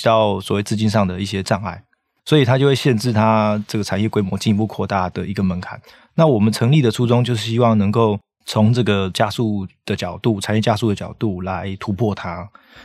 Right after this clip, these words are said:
所以整个文策院的运作，哈，我自己会把它视为是一个所谓文化内容产业的国家级的加速器。好，它其实在帮整个文化内容产业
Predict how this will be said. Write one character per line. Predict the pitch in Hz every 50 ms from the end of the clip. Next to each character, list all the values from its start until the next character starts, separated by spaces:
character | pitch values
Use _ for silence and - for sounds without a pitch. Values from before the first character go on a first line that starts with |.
| - _
所 | - - 175
以 | 175 151 117 107 92
整 | - - - 120 104
个 | 101 117 117
文 | 113 110 104 117
策 | 127 - - 170 139
院 | 120 127 139 127 117 104
的 | - 101 98 - -
运 | 151 123 107 98
作， | - - 120 104 92 -
哈， | - 98 98 90 - -
我 | 113 117
自 | - 165
己 | 170 123
会 | 135 151
把 | - 135 95
它 | 98 117 107 110 110
视 | 110 - - 135 120
为 | 104 101 104
是 | 107 - - 113
一 | 110
个 | 104 - 107 98 95 - - - - - - - - _ _ _ _
所 | - - 110 113
谓 | 135 135 127 120 - - _ _ _ -
文 | - 117 123 131
化 | 147 151 139
内 | 147 156 156
容 | 123 110 113 110
产 | - - 98 90 104
业 | 123
的 | 117 95 98
国 | 101 _ - - 113 107 113
家 | 123 135 135 120 123 131
级 | 107 101
的 | 87 98 101
加 | - 107 95 92
速 | 95 101 98
器。 | 90 - - - - - - - - _ _ -
好， | - - 90 85 87
它 | - - 147
其 | 139 147 143
实 | 139 131
在 | 120 147 147 131 110 - _ _ _ _ _
帮 | - 143 135 147 151 147
整 | - - 120 101
个 | 92 107 101
文 | 104 110
化 | 104 127 123
内 | 117 123 120
容 | 113 104 107
产 | 107 104 - 90 90 98
业 | 107 117 107 95 98